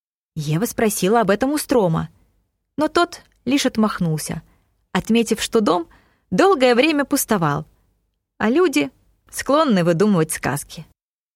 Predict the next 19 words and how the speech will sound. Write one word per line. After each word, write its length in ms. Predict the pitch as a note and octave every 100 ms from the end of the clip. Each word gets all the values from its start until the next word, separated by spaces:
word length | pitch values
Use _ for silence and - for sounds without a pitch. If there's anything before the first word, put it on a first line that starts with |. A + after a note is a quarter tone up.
| _ _ _ _ _ _ _ _ _ _ -
День 340 | D3+ F#3+ C#4
клонился 580 | - F3+ D#3 G#3+ - A3+
к 100 | -
вечеру. 460 | F#3 D3+ D#3+ F3 - _ _ _ _ _ _ _ _ _ -
Ева 280 | E3+ F#3
сложила 440 | D#3+ F3+ E3+ E3+ D#3+
письмо, 500 | D#3 - F3 C4 D#4 _ _ _ _ _ _ _ _
убрала 420 | F#3+ F#3 F3 F3
чернила 560 | D#3 D#3+ D#3 A3 D#4 C#4+
и 180 | - E3
вышла 400 | F3+ C4 - A#3+
на 100 | G#3+
крыльцо. 560 | G#3 G3+ - E3+ D#3+ - _ _ _ _ _ _ _ _ _ _ _ _ _
Перегретый 540 | - G3+ G3+ A3+ A#3 A3
воздух 520 | A3 E4 D#4+ A3+ - _ _ _ -
казался 520 | G#3+ G3+ C4+ C4 B3+
плотным 580 | - A3+ D#4+ D#4 C4+ C4+
и 20 |
душным. 580 | A#3+ A#3+ - F3 E3+